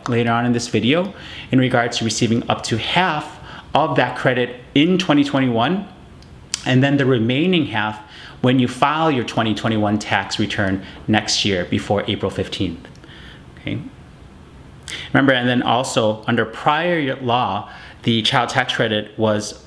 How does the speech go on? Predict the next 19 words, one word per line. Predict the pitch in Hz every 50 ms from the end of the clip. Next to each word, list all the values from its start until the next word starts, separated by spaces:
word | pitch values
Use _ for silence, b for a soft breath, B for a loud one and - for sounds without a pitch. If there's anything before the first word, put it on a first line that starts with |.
| - - -
up | 156 - - - -
to | - 131 113 107
two | 107 - - 160 151
thousand | 147 143 127 120 127 131 120
dollars | 113 104 104 101 104 107 - - - - -
per | - - 143 143 143
qualifying | 143 - 131 120 117 117 - 127 113 110 110
child | - - 113 101 101 104 - -
under | - 117 127 131 120 123 123
the | 113 117 117 -
age | 104 104 101 -
of | 104 -
seventeen | - - 107 95 104 101 95 - 120 113 123 147 175 180 B B B B B B B B -
by | - 101 104
the | 107 113 123 -
end | 101 104 104 95 101
of | 95
the | 90 101
year. | 95 90 95 98 98 92 85 -